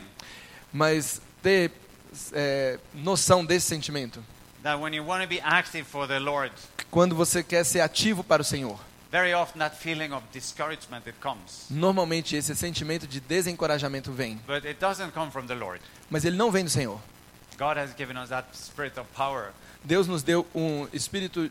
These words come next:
Speaker 1: de força
Speaker 2: And of encouragement.
Speaker 1: e de encorajamento.
Speaker 2: And we can focus on him.
Speaker 1: E nós podemos focar nele.
Speaker 2: And I think also we're not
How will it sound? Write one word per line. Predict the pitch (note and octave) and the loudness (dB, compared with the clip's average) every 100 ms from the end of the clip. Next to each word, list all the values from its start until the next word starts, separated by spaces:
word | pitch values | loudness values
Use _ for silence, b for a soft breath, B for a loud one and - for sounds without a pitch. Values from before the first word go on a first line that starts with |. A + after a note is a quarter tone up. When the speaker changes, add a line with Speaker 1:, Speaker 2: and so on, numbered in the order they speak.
| C3+ | -6
Speaker 1:
de | C3 C3+ | -8 -4
força | - F3+ - A#2 G#2+ | 2 2 2 -6 -6
Speaker 2:
And | B2+ C#3 | -6 -4
of | C3+ | -6
encouragement. | C#3+ - F3+ G3 - G#2+ F2+ - - - | -10 -8 -8 -8 -12 -14 -16 -20 -10 -4
Speaker 1:
e | |
de | C#3+ C#3+ F3 | -4 -2 -2
encorajamento. | F#3+ F3+ D3+ C#3 A2+ G2+ G2+ - - - | 4 4 4 -2 -6 -10 -16 -18 -16 -10
Speaker 2:
And | A2+ | -8
we | C3 | -8
can | C3+ | -10
focus | G#2+ B2+ - A2 | -10 -12 -12 -14
on | A2+ | -14
him. | A2+ G#2 - B B - | -14 -14 -18 B B 0
Speaker 1:
E | |
nós | D3+ D#3+ | 2 2
podemos | - D3 D3+ D3 C3+ | 2 2 2 -2 -2
focar | - E3+ - D3+ D3 | 4 4 6 2 4
nele. | C#3 C3 G#2 G2+ - - | 2 2 0 -10 -16 -6
Speaker 2:
And | C3+ C#3+ | -2 -2
I | |
think | C#3+ F#3 | -2 0
also | F#3 F#3 | 0 0
we're | E3 E3 | -2 -2
not | F3+ | -2